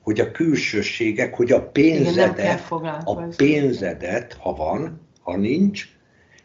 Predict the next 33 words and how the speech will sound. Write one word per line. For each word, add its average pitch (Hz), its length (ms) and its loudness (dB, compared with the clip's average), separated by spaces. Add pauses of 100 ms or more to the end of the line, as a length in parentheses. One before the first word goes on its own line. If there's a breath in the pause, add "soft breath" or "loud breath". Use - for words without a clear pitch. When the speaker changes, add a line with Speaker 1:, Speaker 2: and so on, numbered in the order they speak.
Speaker 1:
nem 185 240 8
úgy 110 220 4
ítélnek 123 640 2
meg, 139 360 -2 (200)
ugye, 107 260 -4
mint 127 380 -8 (100)
nagyon 120 400 0
sok 123 300 -6
helyen 107 280 0
a 107 80 -6
világon, 92 480 0
hogy 92 100 -2
jaj, 123 400 2 (340)
Gucci 147 420 2
van 143 200 2
rajtad, 131 640 0
meg 82 260 -6 (380)
B 110 180 0
M 131 460 6
W-d 131 240 2
van, 123 220 -2
meg 95 240 -4
mit 127 200 -4
tudom 123 280 -2
én, 92 100 0
micsoda, 117 480 -4
hú, 143 220 2
akkor 107 380 0
te - 80 -8
egy 101 120 -2
menő 107 440 0
ember 101 460 -2
vagy. 131 340 2